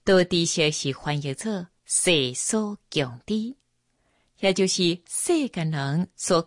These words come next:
共同知影。所以，伫遮多知识，也就是讲，这位弟子是世间真济人拢知影、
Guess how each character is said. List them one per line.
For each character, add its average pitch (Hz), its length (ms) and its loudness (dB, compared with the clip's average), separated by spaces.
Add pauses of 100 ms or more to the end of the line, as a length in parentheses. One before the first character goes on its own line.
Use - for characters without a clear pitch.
(120)
共 131 400 -2
同 160 420 -4
知 - 140 -12
影。 147 400 -10 (1040)
所 - 240 2
以， 185 320 0 (240)
伫 170 140 0
遮 277 380 -2 (340)
多 170 200 6
知 160 220 0
识， 151 360 -4 (120)
也 147 100 -6
就 143 140 -8
是 - 160 -6
讲， 226 380 -4 (340)
这 247 160 0
位 151 320 0
弟 131 360 -8
子 233 380 -6 (380)
是 180 240 0
世 302 300 -2
间 233 420 -2
真 165 340 0
济 151 180 -10
人 135 300 -8
拢 240 220 -4
知 170 180 -8
影、 170 320 -4